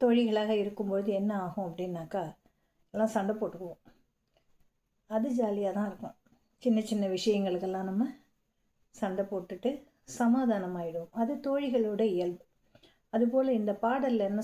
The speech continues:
சொல்றாங்க அப்படின்னாக்கா, எல்லாரும் இந்த வழக்கம் போல இந்த பொண்ணு என்ன பண்றா, ஒருத்தி மட்டும் தூங்குறா, மீதி எல்லாரும் எழுந்திரிச்சு வந்துட்டாங்க. காலையில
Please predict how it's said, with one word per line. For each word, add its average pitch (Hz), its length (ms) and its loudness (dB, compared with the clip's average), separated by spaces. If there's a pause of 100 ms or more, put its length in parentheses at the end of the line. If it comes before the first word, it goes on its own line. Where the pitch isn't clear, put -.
சொல்றாங்க 180 400 -4
அப்படின்னாக்கா, 180 840 -6 (1160)
எல்லாரும் 262 460 4
இந்த 226 140 6
வழக்கம் 226 380 2
போல 233 260 4
இந்த 214 160 4
பொண்ணு 214 240 2
என்ன 202 140 2
பண்றா, 208 420 0 (600)
ஒருத்தி 233 220 2
மட்டும் 202 300 0
தூங்குறா, 190 380 -2
மீதி 208 280 2
எல்லாரும் 196 440 0
எழுந்திரிச்சு 190 380 -2
வந்துட்டாங்க. 165 460 -4 (600)
காலையில 196 640 -2